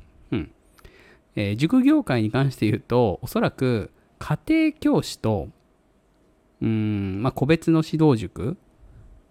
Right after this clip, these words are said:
で、場合によっては、まあ、集団の塾とか、えー、単純に知識を教え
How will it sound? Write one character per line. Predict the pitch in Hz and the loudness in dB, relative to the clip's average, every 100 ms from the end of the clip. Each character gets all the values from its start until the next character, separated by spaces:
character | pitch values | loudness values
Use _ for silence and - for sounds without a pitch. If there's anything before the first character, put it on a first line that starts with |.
| _ | _
で、 | 127 110 - - | -4 -4 -4 0
場 | 139 | 2
合 | 170 | 2
に | 190 | 0
よ | |
っ | 196 | -2
て | 226 | -2
は、 | |
ま | 120 | -2
あ、 | |
集 | - 127 127 | -2 0 0
団 | 123 | 0
の | 123 | -2
塾 | 120 110 87 - _ _ | -4 -6 -8 -12 _ _
と | 110 | -6
か、 | - 113 87 - _ - - _ _ _ - | -2 -2 -2 -8 _ -20 -20 _ _ _ -4
え | 107 110 | -2 0
ー、 | |
単 | 208 247 | 2 2
純 | 262 240 | 2 2
に | 240 240 - - | 2 2 0 0
知 | 302 | 0
識 | 294 - - 117 104 | 0 -4 -2 0 4
を | 147 - | 4 4
教 | |
え | 131 | 0